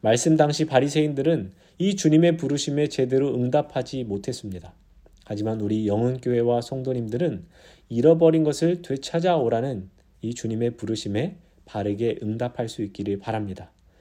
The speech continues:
그리하여 잃어버린 양, 잃어버린 동전과 같이 된 이들을 되찾는 일을 잘 감당하는 우리 교회와 성도님들이 되시기를 주의 이름으로 축원합니다.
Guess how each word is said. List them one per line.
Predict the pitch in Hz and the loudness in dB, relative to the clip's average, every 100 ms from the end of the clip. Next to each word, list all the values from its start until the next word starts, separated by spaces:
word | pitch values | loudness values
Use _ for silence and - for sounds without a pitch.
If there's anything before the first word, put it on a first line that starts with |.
| _ - | _ -8
그리하여 | 110 113 110 113 - | 0 2 2 0 -4
잃어버린 | 120 127 139 131 135 110 | 0 2 4 4 2 -2
양, | 117 120 98 _ _ _ | -2 -4 -8 _ _ _
잃어버린 | - 117 123 123 123 | 2 6 6 6 2
동전과 | 123 117 120 123 120 127 | -2 -2 0 0 2 2
같이 | 117 107 - 117 | 2 -2 -4 -4
된 | 123 117 | -2 -2
이들을 | 101 98 147 143 87 - _ | -4 0 2 0 -2 -18 _
되찾는 | - 98 - 123 123 113 | -8 -8 -6 -6 -4 -4
일을 | 98 98 - _ _ - | -6 -6 -10 _ _ -20
잘 | - 95 107 | -10 -2 0
감당하는 | 110 113 117 131 120 110 190 208 - _ | 0 -4 0 0 2 0 0 -4 -18 _
우리 | 92 98 98 | -8 -6 -6
교회와 | - 92 87 95 151 214 - - | -6 -6 -2 -2 -2 -4 -16 -14
성도님들이 | - 127 123 120 113 110 110 | -10 -4 -2 -2 -4 -4 -4
되시기를 | 95 90 90 82 82 - _ _ | -6 -8 -8 -10 -12 -16 _ _
주의 | - 101 | -4 -2
이름으로 | 92 95 90 95 147 214 | -2 -4 -2 0 0 0
축원합니다. | - - 151 113 90 82 78 | -6 0 0 0 -4 -8 -12